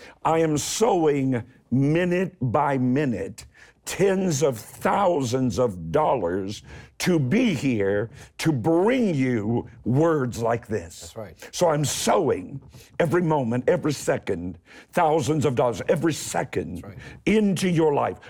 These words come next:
Speaker 1: All I'm asking is that you come into agreement with me right now.
Speaker 2: Amen.
Speaker 1: Because this Bible says, "Trust in the Lord your God, in his word,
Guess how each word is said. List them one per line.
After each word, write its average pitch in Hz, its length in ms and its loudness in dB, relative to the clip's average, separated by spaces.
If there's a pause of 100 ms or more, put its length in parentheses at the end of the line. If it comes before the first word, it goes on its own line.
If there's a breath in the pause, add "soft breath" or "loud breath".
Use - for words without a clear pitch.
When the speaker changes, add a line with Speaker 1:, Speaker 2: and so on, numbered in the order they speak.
(140 loud breath)
Speaker 1:
All 165 220 4
I'm 147 160 0
asking 139 560 -4 (320 loud breath)
is 147 280 2
that 147 200 2
you 156 300 2
come 151 520 0 (300 loud breath)
into 151 540 2
agreement 131 880 0 (240 loud breath)
with 156 400 2
me 156 200 2
right 147 480 0
now. 127 320 -4 (140)
Speaker 2:
Amen. 101 140 -20 (260 loud breath)
Speaker 1:
Because 107 400 -2
this 208 240 2
Bible 156 520 0
says, - 600 -12 (300 loud breath)
"Trust - 840 -4 (340 loud breath)
in 170 180 2
the 156 120 4
Lord 156 500 2
your 156 320 0
God, 98 560 -2
in 160 180 -2
his 131 220 -2
word, 113 640 -4